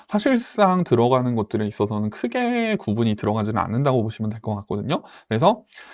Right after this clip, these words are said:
이 전체적인 생기부에 들어가는 것들은 보시는 요 세 가지를 신경을 써주시면 될 것 같아요.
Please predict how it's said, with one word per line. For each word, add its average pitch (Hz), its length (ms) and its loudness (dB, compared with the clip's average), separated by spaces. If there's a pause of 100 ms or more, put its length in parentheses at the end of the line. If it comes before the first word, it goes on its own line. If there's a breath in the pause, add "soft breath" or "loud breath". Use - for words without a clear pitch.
(140 loud breath)
이 117 360 2
전체적인 190 800 2
생기부에 190 560 0
들어가는 127 460 2
것들은 170 500 2
보시는 131 420 2
요 98 100 0
세 202 140 0
가지를 214 380 2
신경을 143 380 -2
써주시면 151 440 0
될 104 140 -4
것 98 80 -4
같아요. 95 400 -4